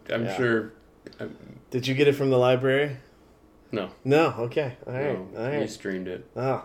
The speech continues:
Speaker 2: man.
Speaker 1: It's on Amazon Prime for free.
Speaker 2: Amazon Prime. There you go.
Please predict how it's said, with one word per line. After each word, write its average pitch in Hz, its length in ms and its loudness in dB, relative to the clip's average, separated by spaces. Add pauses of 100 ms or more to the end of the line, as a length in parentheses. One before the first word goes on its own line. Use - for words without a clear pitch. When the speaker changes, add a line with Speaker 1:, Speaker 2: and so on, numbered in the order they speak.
(100)
Speaker 2:
man. 104 280 -6
Speaker 1:
It's 120 120 -4
on 156 160 2
Amazon 151 380 -2
Prime 135 280 -4
for 113 80 -10
free. - 160 -8
Speaker 2:
Amazon 120 380 0
Prime. 113 260 -4
There 107 140 -2
you 113 140 -2
go. 104 220 -2